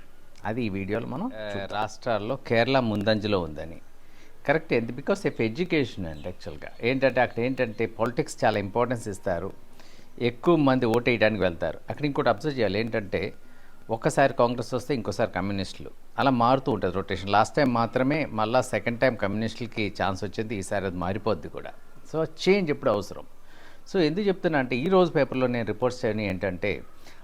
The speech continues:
Speaker 1: ఆంధ్రాలో, ఆ, మాకు డబ్బు అందలేదని చెప్పి, ఆ, ఓటర్స్ ఇంటి దగ్గరికి వెళ్ళి ధర్నాలు చేసే పరిస్థితికి వెళ్ళిపోయింది. అంటే, <clears throat> డబ్బు పంపిణీ అంత పబ్లిక్ అయిపోయిందనమాట.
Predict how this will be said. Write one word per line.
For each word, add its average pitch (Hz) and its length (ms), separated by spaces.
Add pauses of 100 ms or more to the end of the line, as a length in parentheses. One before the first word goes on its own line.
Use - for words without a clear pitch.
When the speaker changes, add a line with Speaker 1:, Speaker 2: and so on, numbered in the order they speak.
(140)
Speaker 1:
ఆంధ్రాలో, 131 720 (600)
ఆ, 98 520
మాకు 113 260
డబ్బు 120 340
అందలేదని 123 580
చెప్పి, 95 520 (600)
ఆ, 90 680
ఓటర్స్ 135 580
ఇంటి 123 200
దగ్గరికి 127 260
వెళ్ళి 101 140
ధర్నాలు 113 440
చేసే 101 240
పరిస్థితికి 95 520
వెళ్ళిపోయింది. 95 300
అంటే, 113 320 (400)
<clears throat> 170 80
డబ్బు 139 320
పంపిణీ 156 440
అంత 127 300
పబ్లిక్ 117 460
అయిపోయిందనమాట. 85 580